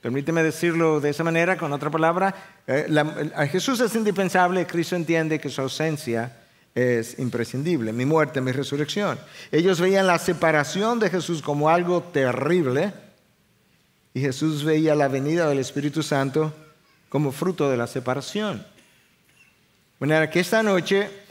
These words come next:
ellos están viendo la muerte de Cristo, tenían una lectura de esa muerte y Cristo tenía otra lectura.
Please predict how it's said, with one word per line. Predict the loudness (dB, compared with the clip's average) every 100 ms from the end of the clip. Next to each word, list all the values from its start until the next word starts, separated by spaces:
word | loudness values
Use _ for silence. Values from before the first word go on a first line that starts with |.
| -6
ellos | -2 0
están | 2 2
viendo | 2 2 2
la | 2
muerte | 2 0 2
de | 0
Cristo, | 0 -2 -2 0 -2 -2 -8 -10 -2
tenían | 0 2
una | 4
lectura | 2 2 0 2 4
de | 2
esa | 2
muerte | 2 0 2 -2
y |
Cristo | -2 -2 -2
tenía | -2 0 2 0
otra | 0 0
lectura. | -2 -6 -12 -14